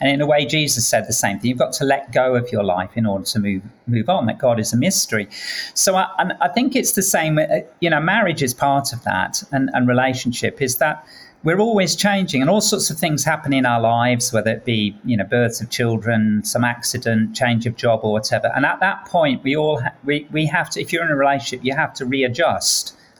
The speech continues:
Um, and sometimes you have to go your separate ways. Um,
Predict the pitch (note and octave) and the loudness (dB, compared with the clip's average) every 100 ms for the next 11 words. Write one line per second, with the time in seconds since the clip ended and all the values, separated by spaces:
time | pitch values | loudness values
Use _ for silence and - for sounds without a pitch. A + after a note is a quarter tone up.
0 | - A#2+ A#2 A#2+ B2+ A#2 - A#2 A2 G2 | -2 0 2 0 0 0 0 0 -2 -2
1 | A2 - - G2 F#2+ - - - B2 C3+ | -4 -2 -2 -2 -2 -2 -4 -4 -2 0
2 | A#2 - - - - - C#3 D3+ | -2 -8 -10 -10 -12 -4 -2 -2